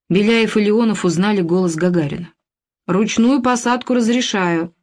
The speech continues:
И тишина в эфире. Кто-то должен был первым её нарушить. "С вами будет говорить двадцатый", сообщил оператор. Доклады Беляева и оператора поступили одновременно.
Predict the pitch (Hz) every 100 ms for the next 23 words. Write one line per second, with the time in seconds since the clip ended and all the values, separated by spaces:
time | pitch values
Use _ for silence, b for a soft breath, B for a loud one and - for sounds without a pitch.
0 | _ _ _ _ _ _ 180 170 185 190
1 | 175 143 135 127 165 143 - _ _ _
2 | _ _ _ - 196 175 175 156 208 202
3 | 190 175 165 165 175 202 185 170 160 156
4 | 165 160 143 135 - - - _ _ _
5 | _ _ _ _ - - 180 196 220 220
6 | 196 220 208 185 202 202 220 180 208 220
7 | - 233 175 156 - 165 - 160 151 165
8 | 147 - - _ _ _ _ _ _ _
9 | _ _ _ - 175 220 269 320 269 220
10 | 226 233 269 240 208 - 190 185 185 220
11 | 285 269 233 185 - 165 170 233 220 175
12 | 170 156 147 156 170